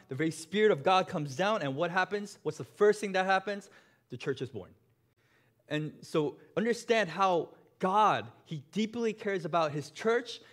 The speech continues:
and the idea of church comes out from the very nature and heart of God. And so church is important, and it's important that we, we gather as a church according to God's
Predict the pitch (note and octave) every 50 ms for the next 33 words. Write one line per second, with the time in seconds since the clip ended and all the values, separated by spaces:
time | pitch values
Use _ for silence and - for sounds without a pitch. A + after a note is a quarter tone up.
0 | _ - C#3+ D#3 C#3+ - - D#3+ D3+ C3+ D#3+ G#3 A#3+ A#3 G3+ C3+ C#3+ - - -
1 | A#3 G#3+ G3 - - - - _ _ - - G#3 G3+ G3 E3 G3 F#3 F3 F3 -
2 | F3 D#3+ C#3 C3+ C3 C3+ D#3 G3+ G#3+ A3+ G#3+ F#3 E3 E3 F3+ G3+ F#3 - - G3+
3 | D#3+ D3+ C#3+ C3+ - - - - G3 F#3+ F3+ F#3 - - - - _ - D3+ D3+
4 | C#3 C3+ C3+ C3 - - _ _ _ B2+ B2 B2+ B3 B3+ E3+ - - - - -
5 | _ _ _ _ _ _ _ _ _ _ - - D3+ - E3+ D#3 - - - C4
6 | C4 B3+ B3 G3+ G#3 D#3 F3+ E3 D3+ - - - C4+ B3 F#3 - C#3 D#3 D3+ -
7 | E3+ D3+ D3 - - - B3+ A#3 G3+ F#3 D#3+ C#3+ D#3+ D#3 B2 - - _ _ _
8 | _ _ - D#3+ E3+ E3 D3 - - - _ _ - F#3+ F#3+ A3+ B3+ A3+ B3+ A#3
9 | G#3 - D#3+ D#3 D3+ D#3 C#3+ - - - E3 D3 D#3+ F3+ - - - - - -
10 | D3 - - - F3+ F#3 F#3 F3+ F#3 F3 - - E3+ D#3+ C3+ C3+ C#3+ C#3 C#3 C3+
11 | C3+